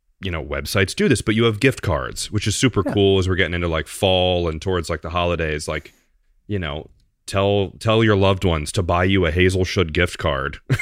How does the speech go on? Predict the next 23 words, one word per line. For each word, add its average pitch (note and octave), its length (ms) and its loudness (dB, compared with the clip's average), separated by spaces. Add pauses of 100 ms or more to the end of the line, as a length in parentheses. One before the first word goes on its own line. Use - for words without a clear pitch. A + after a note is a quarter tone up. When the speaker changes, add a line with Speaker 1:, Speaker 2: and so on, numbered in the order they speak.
(200)
Speaker 1:
<laughs> - 400 -12
and E3+ 220 6
then C3+ 220 6 (240)
Speaker 2:
<laughs> - 240 -2
Speaker 1:
go C3+ 240 8
and C#3 100 4
get B2+ 140 6
a A#2+ 60 6
cool A#2 200 4
Speaker 2:
Yeah. A2+ 40 8
Speaker 1:
cymbal, F2 640 2 (100)
Speaker 2:
Yeah. G2 280 2
Speaker 1:
uh, F2 40 0
or F3 180 4
drum. G2+ 360 2
I A2+ 40 2
mean, A#2 120 4
you B2 120 6
have A2 140 4
tons C3 240 0
of E2 120 -2
drums, F2+ 380 0
which G2 200 0